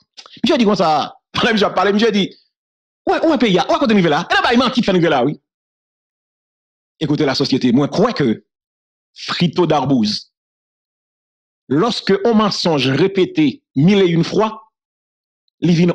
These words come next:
otomatikman parèt kon verite, alòske l pa verite. Jacques Henson, Chrysostome,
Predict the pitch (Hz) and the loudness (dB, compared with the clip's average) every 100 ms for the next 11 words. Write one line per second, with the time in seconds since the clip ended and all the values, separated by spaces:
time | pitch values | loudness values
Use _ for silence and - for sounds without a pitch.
0 | - 277 220 196 180 170 175 165 170 151 | 0 -2 0 -2 -2 -4 -4 -2 -2 -2
1 | 165 165 135 135 123 147 147 - _ _ | -2 -2 0 0 0 0 -2 -8 _ _
2 | 175 151 139 - 135 139 123 110 113 85 | -4 -2 -2 -2 -2 -2 0 0 -2 -6
3 | - _ _ _ _ _ _ _ _ _ | -10 _ _ _ _ _ _ _ _ _
4 | - - 131 143 120 127 87 82 - 120 | -10 -8 -2 -2 0 -4 -6 -10 -8 -6
5 | 107 104 - - | -4 -4 -6 -6